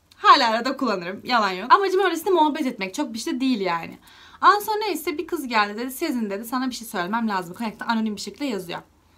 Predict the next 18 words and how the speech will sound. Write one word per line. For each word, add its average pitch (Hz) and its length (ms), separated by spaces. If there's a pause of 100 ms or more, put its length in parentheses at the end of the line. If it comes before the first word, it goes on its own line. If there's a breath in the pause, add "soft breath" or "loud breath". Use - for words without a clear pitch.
(240 loud breath)
"Söyle," 339 420
dedim. 226 320 (680)
İşte - 580
o 285 60
zamanlar 320 480
da 311 40
hani 285 200
fotoğraf 285 440
falan 277 160
atıyorduk 247 460
sanırım 196 300
ya 208 80
da 202 80
böyle 214 200
duvardan 220 400
duvara 208 240
konuşuyorduk 202 680
şeyle. 170 520